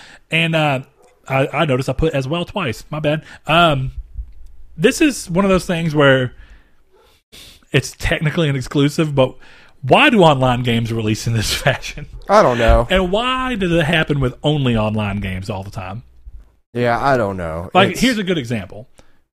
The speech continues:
Speaker 1: Call of Duty is just, it has a single player storyline,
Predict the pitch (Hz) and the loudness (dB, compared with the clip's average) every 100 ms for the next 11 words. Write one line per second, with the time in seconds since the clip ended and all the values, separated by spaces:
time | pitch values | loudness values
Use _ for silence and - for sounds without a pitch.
0 | - 226 233 208 170 156 123 113 120 - | -2 2 4 4 2 2 0 -4 -8 -8
1 | 127 113 110 110 156 165 175 160 151 170 | -6 -6 -12 -2 -2 0 -4 -4 -4 -4
2 | 202 220 202 220 196 - 185 143 180 131 | -2 -2 -2 -2 -2 0 -2 -2 -2 0
3 | 117 104 104 | -2 -4 -8